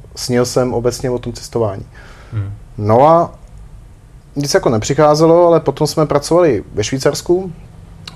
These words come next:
Speaker 1: Při studiu na vysoké škole jsme si tam vždycky jezdívali na dva, tři měsíce přivydělávat peníze.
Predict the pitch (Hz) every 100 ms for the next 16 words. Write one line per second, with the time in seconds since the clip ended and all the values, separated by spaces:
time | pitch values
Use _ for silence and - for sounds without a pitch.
0 | - - 117 127 127 131 123 123 131 139
1 | - 117 117 120 117 127 127 123 120 113
2 | 107 127 117 113 120 117 120 120 120 117
3 | 113 110 - 110 110 - 113 110 117 -
4 | - 110 113 117 120 107 104 107 110 123